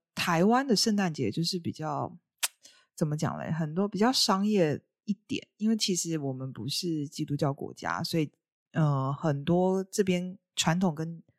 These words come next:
基督教都是有关系的嘛，所以，嗯，在台湾其实就不是那么宗教那么重，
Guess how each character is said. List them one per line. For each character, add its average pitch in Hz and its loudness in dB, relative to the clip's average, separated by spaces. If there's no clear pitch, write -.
基 196 6
督 190 4
教 175 4
都 156 -2
是 160 -2
有 151 2
关 101 0
系 139 -4
的 98 0
嘛， - -4
所 - 2
以， 156 4
嗯， 131 -4
在 214 4
台 160 0
湾 143 -2
其 156 -6
实 147 -4
就 165 -4
不 - -4
是 180 2
那 165 -4
么 87 -6
宗 160 2
教 160 4
那 147 -2
么 135 -4
重， - 4